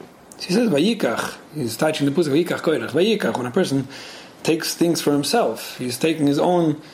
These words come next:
Hanuas and his own Tavas, and he's doing that all for himself, for his own interest, then automatically Koirach, right? Very simple touch. Vayikach is Koirach. Koirach is a Lushan Kar, a Lushan, uh, cold and frozen, Kerach Hanoiru,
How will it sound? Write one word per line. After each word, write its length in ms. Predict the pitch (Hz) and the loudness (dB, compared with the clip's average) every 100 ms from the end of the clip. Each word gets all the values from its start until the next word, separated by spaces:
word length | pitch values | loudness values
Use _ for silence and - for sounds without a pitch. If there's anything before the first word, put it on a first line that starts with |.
| - - | -20 -6
Hanuas 460 | 131 156 190 156 | 0 2 4 2
and 80 | 131 | 0
his 100 | 120 | -2
own 160 | 123 143 | -2 0
Tavas, 420 | 185 196 170 160 | 2 2 2 0
and 80 | 151 | 0
he's 100 | 156 | 2
doing 180 | 202 165 | 4 2
that 100 | 160 | 4
all 340 | 180 170 165 | 4 2 0
for 140 | - | -2
himself, 360 | 143 143 165 151 | -2 2 2 4
for 120 | 147 | 2
his 100 | 143 | 4
own 140 | 175 220 | 4 4
interest, 380 | 247 180 156 - - - - | 4 2 0 -4 -18 -20 -4
then 200 | 139 185 | 2 2
automatically 600 | 185 180 170 165 160 143 | 4 2 2 0 2 2
Koirach, 500 | 135 123 107 101 - | 2 0 0 -2 -6
right? 180 | 151 170 | -4 0
Very 140 | 165 170 | 2 2
simple 260 | 185 170 | 2 0
touch. 280 | 147 143 - | 0 -2 -2
Vayikach 680 | 110 160 196 269 277 - - | 2 2 4 2 2 -6 -6
is 80 | 143 | 0
Koirach. 320 | 139 127 113 | 2 2 2
Koirach 300 | - 170 151 | 2 2 2
is 0 | |
a 120 | 135 | 2
Lushan 360 | 135 151 123 120 - - - | 4 4 2 -2 -6 -16 -4
Kar, 420 | 120 127 185 190 - - | 0 0 0 -6 -14 -4
a 40 | |
Lushan, 380 | 131 127 117 107 - - - - | -2 0 -2 -2 -6 -18 -14 -6
uh, 600 | 107 110 110 98 98 - | -4 -2 -2 -4 -6 -4
cold 380 | - 147 170 143 | 0 2 4 2
and 140 | 107 | 0
frozen, 380 | - 156 170 165 | 2 2 2 2
Kerach 260 | 139 135 | 2 2
Hanoiru, 520 | 139 135 151 170 190 | 2 2 4 4 0